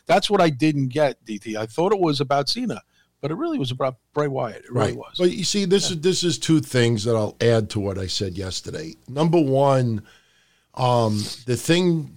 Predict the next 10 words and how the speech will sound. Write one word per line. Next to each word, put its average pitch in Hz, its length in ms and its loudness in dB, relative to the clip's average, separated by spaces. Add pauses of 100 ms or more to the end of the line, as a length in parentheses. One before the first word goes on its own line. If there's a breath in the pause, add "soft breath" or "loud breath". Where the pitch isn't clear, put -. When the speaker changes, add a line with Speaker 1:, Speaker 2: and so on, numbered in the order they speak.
Speaker 2:
that 131 380 2
is 120 340 -4
most 131 580 2 (400)
amazing 120 680 0
about 92 380 -6
it 80 160 -14 (580 loud breath)
is 113 440 2
the 113 120 0
fact 131 480 2
that 113 380 0